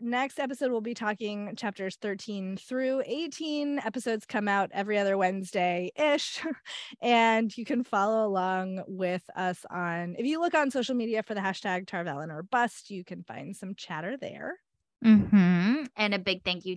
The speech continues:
Speaker 2: to Brian Dunn, our fellow Wheel of Time fan and musician, who created the amazing intro and outro tracks for this podcast.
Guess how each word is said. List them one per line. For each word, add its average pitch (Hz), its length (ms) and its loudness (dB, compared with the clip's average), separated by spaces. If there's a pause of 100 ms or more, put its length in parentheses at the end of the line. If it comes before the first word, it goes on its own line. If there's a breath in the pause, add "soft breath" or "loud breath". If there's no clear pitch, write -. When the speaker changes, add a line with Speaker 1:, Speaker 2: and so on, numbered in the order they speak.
(100)
Speaker 2:
to 180 120 -4
Brian 165 420 -2
Dunn, 330 280 6
our 202 160 0
fellow 185 280 2
Wheel 180 200 0
of 170 80 -2
Time 175 240 0
fan 240 260 4
and 339 180 0
musician, 202 520 -2 (320 loud breath)
who 339 80 0
created 359 380 0
the 339 100 2
amazing 277 380 2
intro 226 260 -2
and 208 120 0
outro 180 300 2
tracks - 300 0
for 175 80 -4
this 175 120 -6
podcast. 277 600 2